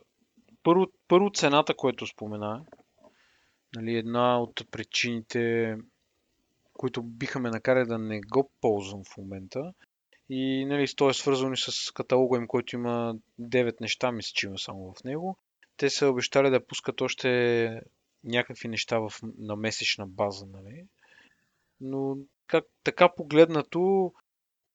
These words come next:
може би само едно единствено заглавие от сегашния каталог, а, ми прави някакво впечатление и искам да го гледам, нали? Това е For All Humankind, не, как се каже. Н-, но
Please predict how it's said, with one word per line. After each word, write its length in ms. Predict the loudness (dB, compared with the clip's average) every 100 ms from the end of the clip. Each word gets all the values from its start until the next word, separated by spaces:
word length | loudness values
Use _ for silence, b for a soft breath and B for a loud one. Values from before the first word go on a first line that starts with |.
| _ _ _ _
може 300 | -4 -2 -2
би 80 | -2
само 300 | 2 4 4
едно 260 | 2 2 0
единствено 400 | 0 -6 -6 -6
заглавие 460 | -6 2 4 4
от 100 | -2
сегашния 400 | 0 0 0 -4
каталог, 640 | -8 -4 -2 -2 -6 -16 -20 _ _ _ _ _ -8
а, 240 | -6 -6
ми 300 | -6 -6 -4
прави 280 | 0 0 0
някакво 260 | -4 -8 _ _
впечатление 600 | -6 -6 -2 -4 -2 -2
и 140 | -2
искам 360 | -2 -4 -6 -6
да 80 | -8
го 160 | -10 -4
гледам, 340 | 0 0 -2
нали? 240 | -10 -16 _ _ _ _
Това 220 | -8 -2
е 140 | -2 -2
For 100 | -4
All 480 | -2 -2 -4 -8
Humankind, 760 | -8 -6 -8 -12 -6 -6 -6 -14 -16
не, 240 | -16 -16
как 200 | -14 -14
се 60 | -14
каже. 240 | -12 -12 -14 _ _ _ _ _ -10
Н-, 240 | -6 -6 -4
но 220 | -6